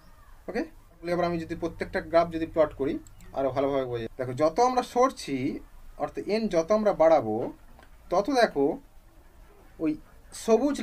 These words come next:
লাইনটা সরে সরে কোথায় আসছে? সবুজ লাইনটা সরে সরে এ ওয়াই অ্যাক্সিসের দিকে চলে আসছে, তাই না? আবার দেখো, Clear?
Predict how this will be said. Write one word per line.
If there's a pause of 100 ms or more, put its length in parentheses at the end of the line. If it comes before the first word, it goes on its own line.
লাইনটা (1300)
সরে (100)
সরে (400)
কোথায়
আসছে? (680)
সবুজ
লাইনটা
সরে
সরে (1900)
এ (220)
ওয়াই
অ্যাক্সিসের
দিকে
চলে
আসছে, (1080)
তাই
না? (920)
আবার
দেখো, (3500)
Clear?